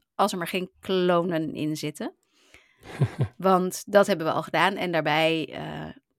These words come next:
Speaker 1: ja, dat is ook heel erg hoog in de productiekosten. Dus het moest een
Speaker 2: Ja.
Speaker 1: beetje
Speaker 2: <laughs>
Speaker 1: het, het, het werd een wat goedkopere versie, ehm,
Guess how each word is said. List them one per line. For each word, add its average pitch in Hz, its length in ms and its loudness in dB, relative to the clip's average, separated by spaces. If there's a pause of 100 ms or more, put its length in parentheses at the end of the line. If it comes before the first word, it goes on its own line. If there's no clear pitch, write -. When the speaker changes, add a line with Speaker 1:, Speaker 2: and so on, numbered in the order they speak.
(200)
Speaker 1:
ja, 147 180 -12
dat 143 200 -14
is - 180 -10
ook 156 200 -8
heel 156 440 -4
erg 143 420 -8
hoog 139 380 -8
in 156 160 -8
de 156 80 -4
productiekosten. 156 1200 -4
Dus 180 160 -8
het 214 100 -6
moest 247 300 2
een 131 60 4
Speaker 2:
Ja. 127 60 4
Speaker 1:
beetje 220 400 0 (680)
Speaker 2:
<laughs> - 680 0
Speaker 1:
het, 226 160 0
het, 240 160 4
het 233 280 4
werd 302 220 6
een 277 120 6
wat 247 140 2
goedkopere 285 580 6
versie, 156 640 -2
ehm, 151 360 -4